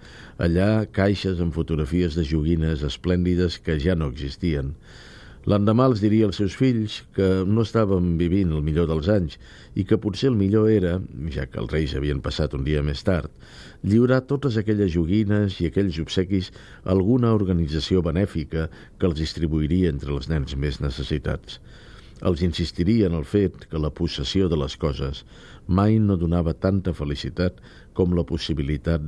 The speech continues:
de compartir les coses. L'endemà, però, cap dels seus fills va voler obrir cap dels falsos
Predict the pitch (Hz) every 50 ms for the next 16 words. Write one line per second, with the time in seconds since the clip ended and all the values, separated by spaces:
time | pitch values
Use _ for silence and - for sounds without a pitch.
0 | 58 - 71 78 - - 85 76 71 65 67 - 67 - - 85 76 65 69 -
1 | 69 - - - - - 98 - - - - - - - - - - - - -
2 | - - - - - - - - - - - - - - - - - 101 98 95
3 | 95 95 92 101 117 123 - - 104 110 123 131 123 - - - - 113 110 110
4 | 101 110 104 95 - - 95 90 - - 107 107 117 120 117 117 - - 98 92
5 | 82 90 85 87 87 85 82 80 80 85 92 104 101 - - - 110 110 107 104
6 | 87 78 - - - 85 82 82 76 - - 82 76 73